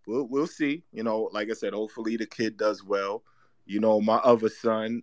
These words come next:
hopefully, you know, LeBron gets in his ass. Hopefully LeBron takes him under the wing and be like, "Yo," you know what I mean? This is how you do it when you wanna be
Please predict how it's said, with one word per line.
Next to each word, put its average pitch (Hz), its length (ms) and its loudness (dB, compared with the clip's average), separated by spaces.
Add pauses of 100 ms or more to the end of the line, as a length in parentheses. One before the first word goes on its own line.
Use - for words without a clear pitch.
hopefully, 113 640 4
you 110 360 2
know, 110 160 4
LeBron 110 560 6
gets 113 240 0
in 113 80 -2
his 107 160 0
ass. 117 320 6
Hopefully 160 420 0
LeBron 165 560 0
takes 175 260 -8
him 165 100 -12
under 170 200 -4
the 156 80 -6
wing 160 400 -6
and 92 100 -20
be 107 140 -16
like, 107 220 -2
"Yo," 127 300 2
you 117 80 6
know 135 100 10
what 135 120 8
I - 20 -20
mean? 139 280 -8
This 123 180 -18
is 110 100 -18
how 113 140 -2
you 104 160 -10
do 110 300 -4
it 101 80 -16
when 98 120 -18
you 98 140 -20
wanna 95 160 -16
be 92 340 -10